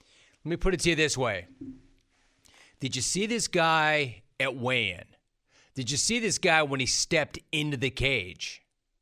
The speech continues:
Absolutely shredded. He looked every bit the goat. If you look at him today, he's unrecognizable. You would never know who he is.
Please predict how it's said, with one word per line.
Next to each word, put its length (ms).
Absolutely 1300
shredded. 1040
He 240
looked 300
every 360
bit 480
the 140
goat. 500
If 180
you 140
look 300
at 160
him 120
today, 720
he's 300
unrecognizable. 1300
You 180
would 140
never 400
know 200
who 140
he 180
is. 340